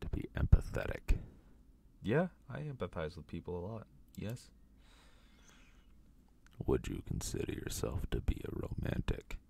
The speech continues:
Speaker 2: No.
Speaker 1: Have you ever been in a physical fight?
Speaker 2: Not a full-on fight, no, but I have punched people.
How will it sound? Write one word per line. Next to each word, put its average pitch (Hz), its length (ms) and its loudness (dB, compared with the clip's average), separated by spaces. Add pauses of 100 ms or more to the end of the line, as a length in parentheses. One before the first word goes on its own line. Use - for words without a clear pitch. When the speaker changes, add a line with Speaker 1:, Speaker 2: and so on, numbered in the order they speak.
(640)
Speaker 2:
No. 62 520 -4 (2000)
Speaker 1:
Have - 160 -4
you - 200 6
ever - 260 -2 (100)
been - 180 4
in - 100 0
a - 120 2 (200)
physical - 460 4
fight? - 540 -4 (1300)
Speaker 2:
Not 127 140 2
a 131 80 4
full-on 104 520 0
fight, 101 340 -2
no, 90 240 -2
but - 140 -4
I - 60 -4
have 113 220 -4
punched 95 360 -6
people. - 320 -14